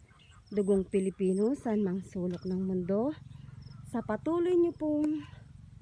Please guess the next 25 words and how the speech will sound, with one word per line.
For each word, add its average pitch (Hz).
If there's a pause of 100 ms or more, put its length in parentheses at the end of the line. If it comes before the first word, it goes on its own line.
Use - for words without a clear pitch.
(380)
ah, 202 (560)
panunood. 240
Sa 302
mga 320
patuloy 277 (640)
na 226
nanonood 220 (1000)
at -
patuloy 196
na, 170 (1080)
mm, 185 (300)
ay, 254
wala 226
pa 185
namang 185
bagong 180
<laughs> 247
subscriber. 165 (480)
Kung 240
hindi 233
pa 220
po 208
kayo 208
nakapag-subscribe, 254
baka 269